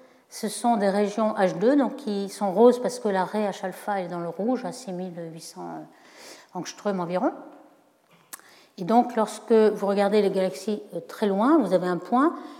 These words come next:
et le point est plus ou moins rose, c'est plus ou moins, euh, émetteur d'H alpha. Et donc, vous allez pouvoir euh, si vous faites une carte d'intensité, avoir dans chaque pixel un grand nombre de ces galaxies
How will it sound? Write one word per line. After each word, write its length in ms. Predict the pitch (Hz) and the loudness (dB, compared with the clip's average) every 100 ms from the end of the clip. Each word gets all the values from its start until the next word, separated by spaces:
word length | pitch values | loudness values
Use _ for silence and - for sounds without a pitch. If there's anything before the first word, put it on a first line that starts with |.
| - 202 | -10 -4
et 60 | |
le 80 | 180 | -4
point 260 | 175 269 233 | 2 2 4
est 60 | |
plus 300 | 160 - 226 | 0 -2 2
ou 40 | 220 | 4
moins 300 | 214 226 208 | 4 2 2
rose, 400 | 196 226 285 285 | 4 4 4 0
c'est 80 | 196 | -8
plus 300 | - 214 214 | -10 -8 -6
ou 40 | |
moins, 460 | 202 202 214 214 185 | -4 -2 -2 -2 -2
euh, 360 | 170 165 165 170 - - | -4 -4 -6 -10 -20 -14
émetteur 420 | 196 196 202 220 185 | -4 -4 0 2 2
d'H 220 | 175 - | 0 -2
alpha. 340 | 175 - 294 - - - - - | -2 2 2 0 -14 -18 -20 -6
Et 60 | 202 | 0
donc, 140 | 233 | 2
vous 120 | 220 | 6
allez 180 | 214 208 | 6 6
pouvoir 640 | 208 233 208 262 339 - - - - - 202 | 0 -4 2 6 6 4 -8 -14 -18 -10 -4
euh, 480 | 185 180 180 190 | 0 0 -2 -4
si 180 | 185 - | -8 -6
vous 60 | 220 | -2
faites 200 | 233 226 | -2 0
une 100 | 214 | 2
carte 200 | 233 202 | 2 2
d'intensité, 580 | 190 208 - 214 302 320 | 0 -2 -4 -4 2 2
avoir 460 | 202 247 254 - | 4 4 4 -2
dans 120 | 185 196 | -6 -6
chaque 220 | 226 220 | -6 -8
pixel 420 | 214 - 294 294 | -10 -4 0 0
un 80 | 202 | -2
grand 240 | 180 254 | 0 2
nombre 280 | 262 262 233 | 4 4 2
de 120 | 190 | 0
ces 200 | 190 - | -2 -4
galaxies 520 | 190 180 175 - 294 | -4 -6 -8 -4 -4